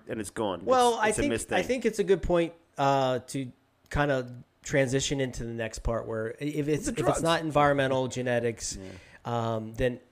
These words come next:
Speaker 2: it, it's probably, let's take a look at the other part of it. And, the,
Speaker 1: And that
Speaker 2: and the,
Speaker 1: was
Speaker 2: and the
Speaker 1: another part that they
Speaker 2: Yeah.
Speaker 1: said was what made them better is their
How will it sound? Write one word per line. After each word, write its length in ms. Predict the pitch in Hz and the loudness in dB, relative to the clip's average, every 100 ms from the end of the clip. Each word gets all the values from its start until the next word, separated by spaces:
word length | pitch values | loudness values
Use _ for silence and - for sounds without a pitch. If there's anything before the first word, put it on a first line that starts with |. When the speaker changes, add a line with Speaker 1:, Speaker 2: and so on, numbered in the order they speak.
| _ - | _ -16
Speaker 2:
it, 120 | 131 - | -10 -6
it's 220 | 131 - | -4 -2
probably, 840 | - 123 123 123 127 123 117 123 _ _ | 0 0 -2 -4 -2 -2 -4 -8 _ _
let's 240 | 123 - - | -6 -4 -4
take 180 | 127 | -2
a 40 | 117 | 0
look 200 | 117 117 | -2 -4
at 220 | 110 - | -8 -6
the 120 | 123 | -4
other 140 | 113 117 | -2 -4
part 280 | - 110 107 | -4 -4 -4
of 60 | |
it. 160 | 107 - | -8 -8
And, 120 | 113 | -8
the, 60 | 104 | -6
Speaker 1:
And 80 | 113 | 0
that 100 | 175 | 0
Speaker 2:
and 80 | 165 | 2
the, 20 | |
Speaker 1:
was 140 | 139 | 2
Speaker 2:
and 120 | 127 127 | 4 4
the 40 | |
Speaker 1:
another 160 | 147 139 | 4 2
part 320 | - 117 110 | 4 4 4
that 160 | 107 | 0
they 80 | 104 | 0
Speaker 2:
Yeah. 60 | 98 113 | -2 -2
Speaker 1:
said 320 | 113 107 101 92 | 2 2 0 -2
was 420 | 101 98 95 - - _ - | -2 -2 -6 -10 -14 _ -4
what 300 | 120 104 107 | -2 0 2
made 320 | 117 117 98 | 2 2 2
them 240 | 107 104 | 0 0
better 380 | 92 95 87 82 | -4 -2 -4 -6
is 220 | - 98 | -12 -10
their 320 | 98 95 90 | -4 -4 -4